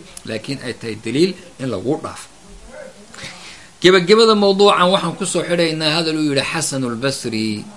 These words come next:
taabiciga jaliilka ahaa, istikfaarta. Imaam Qurtubi baana soo wariyey oo soo waariday. Nin baa u yimid. Wuxuu ku yidhi, "Asheekh al-,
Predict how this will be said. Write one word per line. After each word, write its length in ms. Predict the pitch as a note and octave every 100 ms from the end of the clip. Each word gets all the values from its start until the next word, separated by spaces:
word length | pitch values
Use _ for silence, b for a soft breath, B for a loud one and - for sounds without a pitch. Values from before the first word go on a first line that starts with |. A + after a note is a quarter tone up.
| -
taabiciga 480 | C3 C#3 D#3 D3 B2+
jaliilka 500 | A2 B2+ E3 B2 -
ahaa, 400 | A2+ A2+ A2+ A2+ A#2
istikfaarta. 800 | - - C#3 G#2 - D3 A#2 - - B B B B B -
Imaam 320 | F3 G#3 E3+
Qurtubi 440 | F#3 E3+ D#3+ D#3
baana 280 | C#3+ C3 B2
soo 400 | G#2+ C3+ D3 C#3 -
wariyey 420 | A#2+ A#2 A#2+ D3
oo 120 | B2+
soo 220 | - C3+ C#3+
waariday. 440 | A#2+ G#2+ G#2 C3+ F3+ - B B B B -
Nin 200 | C#3+ G#3+
baa 160 | D#3+ D3+
u 100 | C#3+
yimid. 300 | B2+ F#2 F2+ - - B B B B B - -
Wuxuu 220 | D#3 F#3
ku 120 | F3+ A3+
yidhi, 420 | A3 G#3+ G#3+ G3
"Asheekh 500 | - - - G#3 -
al-, 200 | F3 D#3